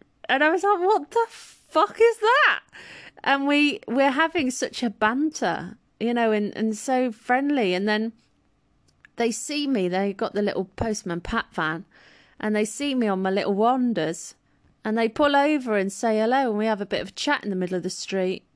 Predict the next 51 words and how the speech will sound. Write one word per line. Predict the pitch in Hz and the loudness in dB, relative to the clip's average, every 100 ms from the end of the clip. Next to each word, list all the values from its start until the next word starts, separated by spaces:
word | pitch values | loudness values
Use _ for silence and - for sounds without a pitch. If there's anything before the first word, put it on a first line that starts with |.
| _ _ _ _ _ _ _ _ _ | _ _ _ _ _ _ _ _ _
And | 226 226 226 | -4 0 2
I | 220 233 | 4 2
say, | - 262 254 220 | 0 0 2 2
"Oh, | |
you | 220 208 | 2 0
got | 220 | -2
any | 214 | -4
post | 214 247 233 - | -2 0 0 -4
for | - | -6
me, | 175 214 | -4 -2
or | 214 180 | -2 -2
do | 220 | -4
you | |
want | - | -4
me | |
to | - | -6
drop | 190 226 214 | -2 -2 0
any | 240 226 220 | -2 0 -2
off | 214 - | -2 -6
to | - | -4
my | 220 | -2
neighbours?" | 214 180 175 220 240 | 0 0 -2 -2 -4
And | 269 | -4
sometimes | 302 294 233 208 | -4 -2 -2 -4
they | 190 | -4
give | 202 202 | -6 -4
me | 202 | -2
a | 190 | 0
load | 214 285 | 0 -2
of | 294 | -4
post | - 294 254 - | -2 0 -2 -6
to | 180 | -10
drop | 175 196 - | -6 -6 -4
off | 233 - | -6 -6
on | 180 | -6
the | |
way | 175 185 | -4 -2
home. | 208 220 170 | -2 -2 -4
And | 147 233 | -4 -4
I | |
mean, | 247 262 | -2 -4
honestly, | - 320 392 - 175 | -2 -2 -2 0 0
I | 175 | 0
should | 214 269 | -2 -4
have | 262 247 | -4 -2
got | 247 - | -4 -2
paid | 277 349 - | 0 -2 -4
for | - 143 | -6 -4
it. | 107 - _ - - - - - _ - | -4 -10 _ -20 -20 -20 -20 -20 _ 0
But | 269 - - _ _ _ _ - | 0 0 -6 _ _ _ _ -8
we've | 226 285 | -2 -2